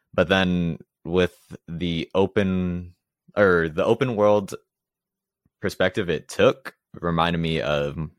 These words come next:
Super Mario Odyssey. So, you know,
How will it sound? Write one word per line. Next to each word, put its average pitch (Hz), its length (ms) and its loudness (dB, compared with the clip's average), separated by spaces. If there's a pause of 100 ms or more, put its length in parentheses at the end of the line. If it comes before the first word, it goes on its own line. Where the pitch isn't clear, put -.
(140)
Super 82 220 -6
Mario 78 320 2
Odyssey. - 640 -4 (1500)
So, 98 1040 -2 (240)
you 92 120 -4
know, 98 220 0